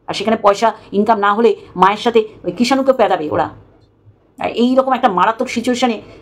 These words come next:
জলন্দীপ বুড়ির খুব, উম, চাগার দিচ্ছে না? হুম,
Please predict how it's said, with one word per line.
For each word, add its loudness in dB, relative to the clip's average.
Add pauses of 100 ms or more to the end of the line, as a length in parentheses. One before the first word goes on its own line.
(260)
জলন্দীপ 2
বুড়ির -2 (360)
খুব, 2
উম, -8 (240)
চাগার 4
দিচ্ছে -6
না? 2 (1120)
হুম, 0